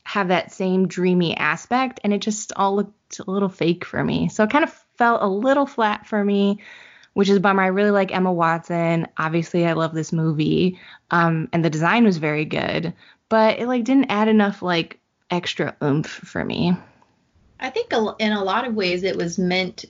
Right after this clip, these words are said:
Speaker 2: to be a spectacle.
Speaker 1: Totally. Yeah, absolutely.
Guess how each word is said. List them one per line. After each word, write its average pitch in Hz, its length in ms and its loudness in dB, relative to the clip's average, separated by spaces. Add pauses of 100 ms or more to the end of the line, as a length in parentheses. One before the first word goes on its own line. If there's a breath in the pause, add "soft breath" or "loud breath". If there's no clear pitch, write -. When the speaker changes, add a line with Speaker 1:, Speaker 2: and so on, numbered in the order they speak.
Speaker 2:
to 202 140 -2
be 175 280 -2
a - 60 -4
spectacle. - 840 -8 (340)
Speaker 1:
Totally. 190 540 -2
Yeah, - 220 -4
absolutely. 185 540 -6